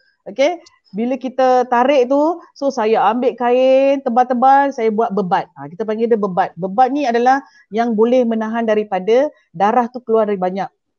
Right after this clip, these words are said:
Okey, sampai masa tu mengandung ni, anak saya, na-, masa tu saya enam bulan mengandung.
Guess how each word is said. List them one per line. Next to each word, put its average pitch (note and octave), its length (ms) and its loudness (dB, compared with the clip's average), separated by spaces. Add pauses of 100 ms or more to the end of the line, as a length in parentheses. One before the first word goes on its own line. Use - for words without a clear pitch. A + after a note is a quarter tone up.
Okey, C4 220 0
sampai A#3 580 -2
masa A3 240 -4
tu A#3+ 60 -6
mengandung B3+ 500 0
ni, B3 160 -4
anak A3+ 180 -6
saya, A#3 140 -6
na-, G#3 320 -6
masa G#3+ 220 -6
tu B3 100 -6
saya B3 160 2
enam A#3 180 0
bulan A3+ 300 0
mengandung. F#3+ 480 -2